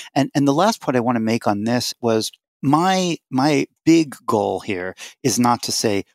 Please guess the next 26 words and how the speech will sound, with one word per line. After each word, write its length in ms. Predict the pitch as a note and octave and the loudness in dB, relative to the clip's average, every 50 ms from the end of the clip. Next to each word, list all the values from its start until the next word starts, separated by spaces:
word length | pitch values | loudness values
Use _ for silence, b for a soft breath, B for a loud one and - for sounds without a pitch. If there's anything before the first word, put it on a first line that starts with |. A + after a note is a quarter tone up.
| _ - | _ 0
we 120 | C3+ C#3 | 4 4
don't 160 | B2+ B2 A#2+ | 4 2 2
need 140 | A2 G#2 - | -2 -8 -6
therapists 500 | - - F#2+ F2+ F2+ - - A2 - - | -6 -6 -6 -4 -6 -8 -8 -8 -6 -6
anymore. 340 | A#2 A2 A#2 A2 A2 G#2+ G2 | -4 -4 -4 -2 -2 -2 0
We 140 | G2+ A#2 B2+ | 2 4 4
don't 200 | A#2 A#2 A#2 A2 | 4 2 0 0
need 340 | G#2+ A#2 A#2 A2 A2+ G2 - | 0 0 2 2 0 0 -4
humans 640 | - - A#2 G#2 A2 A#2 A2+ G#2+ G#2+ G#2 G2 - | -10 -16 -8 -2 0 0 2 2 0 -2 -2 -4
in 120 | G2+ G2+ | -4 -4
the 60 | F#2+ F#2 | -4 -2
loop. 280 | F#2 G2 F#2+ F2+ - _ | -2 -2 -2 -2 -4 _
We 160 | - A#2 A#2+ A2+ | 0 0 0 0
have 280 | A2+ A2 A#2 A2+ G2+ | 0 0 0 0 0
enough 540 | A2 G#2 G#2 G#2+ A#2+ C3 C3+ - - - - B B B B B B B B | -2 -4 -2 0 2 2 2 0 -4 -10 -12 B B B B B B B B
technological 1300 | - - - C#3+ - _ - A#2+ A2+ A2 A2+ A2+ A#2 A#2+ A2 A#2 A#2 - A#2+ A2 A2 G#2 G#2 G#2 G2+ - _ _ _ _ | -6 -4 -2 -4 -2 _ -4 -4 0 2 2 2 2 2 0 -2 -2 0 2 2 2 2 0 -2 -4 -8 _ _ _ _
advancements 1080 | - A2+ G2+ G2+ G2+ G#2+ G2+ G#2 G2+ G#2+ - - - G#2+ G2+ F#2+ F#2+ F#2+ F2+ - - B B B B B B | -6 -6 -4 -2 -2 0 0 0 0 -2 -4 -4 -4 -4 -2 -2 -2 -4 -4 -6 -6 B B B B B B
in 120 | A#2 A2 | -2 -2
terms 320 | - - - A#2 A2 G#2 A2 | 0 -2 -2 -2 -2 -2 -2
of 100 | G#2 - | -2 -2
sensor 380 | - - B2 A2+ G#2+ - B2 A2 | -2 -2 -2 -2 -2 -2 -4 -4
technology 800 | - - A#2 G#2+ - - G#2+ G2+ G2+ G#2+ G#2+ F#2 G#2 G#2+ G#2+ G#2+ | -2 -4 -4 -4 -4 -4 -2 0 0 0 0 0 -2 -2 0 0
and 100 | G#2+ A2 | 0 0
machine 480 | G#2+ - - - - B2 A#2 A2+ A2 | 0 0 0 0 0 0 2 2 2
learning 600 | G#2+ A2 G#2+ G#2+ G#2+ G#2+ G#2+ A2 G#2+ G#2+ G#2+ G#2+ | 0 0 0 0 0 -2 -2 -2 -2 -2 -2 -2
and 200 | G#2 G#2 G#2+ G#2+ | -2 -4 -6 -8